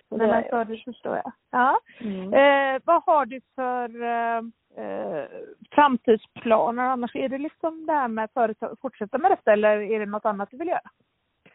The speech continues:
Speaker 1: Nej, absolut inte. Det här vill jag
Speaker 2: Nej.
Speaker 1: ju,
Speaker 2: Mm,
Speaker 1: jag,
Speaker 2: det är
Speaker 1: det första
Speaker 2: det.
Speaker 1: vill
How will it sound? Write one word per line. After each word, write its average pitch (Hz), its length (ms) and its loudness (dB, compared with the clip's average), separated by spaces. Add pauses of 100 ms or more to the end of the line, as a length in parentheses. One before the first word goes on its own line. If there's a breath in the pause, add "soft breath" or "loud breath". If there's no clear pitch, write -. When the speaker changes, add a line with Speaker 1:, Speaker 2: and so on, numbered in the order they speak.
(340 soft breath)
Speaker 1:
Nej, 190 300 2
absolut 214 420 0
inte. 175 320 -6
Det 196 80 0
här 214 220 6
vill 196 180 2
jag 190 160 4
Speaker 2:
Nej. 180 140 2
Speaker 1:
ju, 185 200 0
Speaker 2:
Mm, 233 140 -4
Speaker 1:
jag, 214 180 4
Speaker 2:
det 233 120 6
är 240 60 8
Speaker 1:
det 226 80 8
första - 160 8
Speaker 2:
det. 254 160 8
Speaker 1:
vill 175 140 4